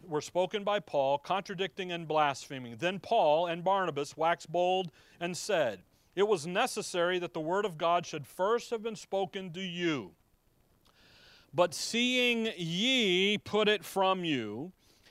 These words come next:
and judge yourselves unworthy of everlasting life, lo, we turn to who? To the Gentiles. Now, notice the thing carefully. He's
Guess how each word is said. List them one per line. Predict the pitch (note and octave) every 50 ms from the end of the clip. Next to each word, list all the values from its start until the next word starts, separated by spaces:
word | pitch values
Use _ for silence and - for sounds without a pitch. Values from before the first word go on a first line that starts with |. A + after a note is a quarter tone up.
| - - -
and | - F#3 F#3+ F#3+ F#3+ F#3 F3
judge | C3 A#2 F#3 G#3+ A3+ A#3 B3 A#3+ G3 - -
yourselves | F#3 F#3 F#3+ F#3 F3+ - - - - A#3+ A#3+ A#3+ B3+ B3+ C4 C4 B3+ A#3+ G3+ - A3+
unworthy | G3+ A3 A3+ A3+ A3 G#3 G3 G#3 G3+ G3+ G#3 G3+ F3+ G3+ G#3 G#3
of | G#3 G3+ F3 F3
everlasting | F3+ F3+ F3 F#3+ F#3 F3+ E3+ E3+ F3 F3 - - - F#3 F3
life, | E3+ D3+ D3 C#3+ C#3+ C#3+ D3 D3 C#3 - - - - - - -
lo, | C#3+ C#3+ D#3+ F#3 G#3+ A3 A3 A3 A3 A3 A3 G#3+ G#3 G3+ G3+ F#3+
we | F3+ E3 F3+ F#3+ F#3 F#3+
turn | E3 - - A3 A3 F3+ D3 C#3 C3+ C3+ C3+ C3+ C3+ C3+ C#3 C#3 - _ _ _ _ _ _ _ _
to | - C#3
who? | B2 C3 C#3 B2+ A2+ G2+ F2+ D#2+ _ _ _ _ _ _ _ _ _ _ _ _ _ _ _ _ _ _
To | - D3
the | C#3 C3+ C#3
Gentiles. | A2+ C3+ C#3 C3 B2+ - C#3 C3 A#2 A2 - -
Now, | D3 C#3 C3+ C#3+
notice | D3 D3 D#3+ F3+ G3+ A3 B3 - - -
the | - G#3+ - _ _ _ _ _ - -
thing | - A3 A3 G3+ F#3 D3 - -
carefully. | - - A3 G#3+ F#3 - - C#3 A2+ F#2 F2 - _ _ _ _ _ _ _ _ _ _ _ _ _ _ _ _ _ _ _ _ _ _
He's | - F#3 G#3 G#3 G3+ G3 F#3 E3+ D3+ B2 - -